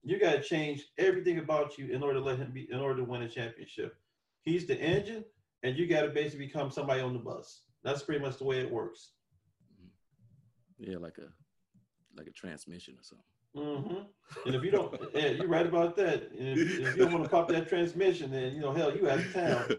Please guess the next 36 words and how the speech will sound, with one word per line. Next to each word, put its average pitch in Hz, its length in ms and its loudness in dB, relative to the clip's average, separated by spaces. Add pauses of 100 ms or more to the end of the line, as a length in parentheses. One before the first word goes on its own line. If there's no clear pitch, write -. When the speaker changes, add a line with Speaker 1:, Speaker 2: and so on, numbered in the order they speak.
(140)
Speaker 2:
<laughs> 107 80 -2 (760)
Speaker 1:
And 127 120 0
I 165 80 6
think 190 220 2
Miami, 165 320 4
I - 80 4
think, - 300 -2
I 196 80 4
think 202 140 -2
if 156 60 -8
there 180 140 4
had 160 80 -4
been 156 140 0
too 185 100 -6
much 143 220 -4
friction 165 400 0
off 170 260 2
season 131 300 -6
in 120 80 -4
Miami, 117 400 -2
I 143 100 0
think 170 160 0
they 151 100 -2
would 147 120 -4
have 139 80 -6
moved 147 200 -6
Wade 170 240 4
or 131 80 -2
somebody 120 460 -4
to 127 60 -6
make 131 260 -6
Bron 127 260 -4
happy 160 380 -2
at - 100 -10
this 107 140 -12
point. - 300 -12